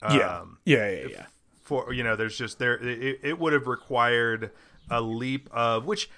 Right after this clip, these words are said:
Speaker 2: fuck, I mean, you think about it, um, by, well, we haven't landed on the moon yet, but we've been to space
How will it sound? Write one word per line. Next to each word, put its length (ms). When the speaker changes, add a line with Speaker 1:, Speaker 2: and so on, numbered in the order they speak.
Speaker 2:
fuck, 260
I 40
mean, 400
you 120
think 220
about 300
it, 260
um, 580
by, 880
well, 140
we 100
haven't 240
landed 260
on 100
the 80
moon 380
yet, 260
but 80
we've 200
been 140
to 80
space 720